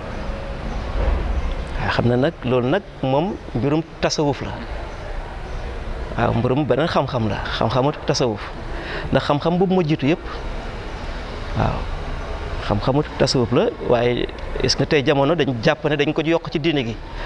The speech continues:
Fekk ne, euh, moom mooy diine. Waaye dafa am diine baatin, zaahir ak baatin.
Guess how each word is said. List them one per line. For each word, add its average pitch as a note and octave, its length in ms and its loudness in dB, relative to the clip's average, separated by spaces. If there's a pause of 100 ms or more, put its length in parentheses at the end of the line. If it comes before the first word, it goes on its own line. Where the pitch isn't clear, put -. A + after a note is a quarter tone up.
(240)
Fekk - 200 4
ne, E3+ 240 4 (360)
euh, C3 260 8 (140)
moom D#3+ 300 4
mooy F#3 100 6
diine. C3+ 280 0 (1300)
Waaye A#2+ 280 4 (200)
dafa B2 360 4
am E3 220 4 (240)
diine C3+ 320 4
baatin, D#3 480 2 (140)
zaahir C3+ 340 4
ak F3 80 2 (200)
baatin. B2 300 0